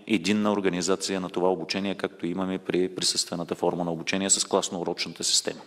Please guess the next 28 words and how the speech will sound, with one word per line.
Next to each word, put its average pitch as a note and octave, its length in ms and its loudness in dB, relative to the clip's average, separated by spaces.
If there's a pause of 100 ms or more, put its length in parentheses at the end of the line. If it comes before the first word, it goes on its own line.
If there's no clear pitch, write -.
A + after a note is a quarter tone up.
(760)
Защо G2+ 260 2
нямаме F#2+ 260 2
единна F2+ 300 0
организация? F2+ 580 2
Защото G2+ 240 -4
такава G2+ 320 0
не F#2 100 -4
може G2+ 260 2
да F2+ 80 4
бъде E2+ 160 2
създадена F#2 640 0
в F#2+ 360 0
дистанционна F2 600 0
форма F2+ 280 0
на E2+ 60 0
обучение, G#2+ 280 0
особено F#2+ 400 2
в F2+ 60 -6
такъв, - 380 -2
а, F#2 100 6
кратък, - 500 -4
а, F2+ 100 2
период. F2 340 2 (420)
Имаме G2 300 2
различно G2 420 0
съотношение F#2 640 0
между E2 360 -4
синхронно G2 720 0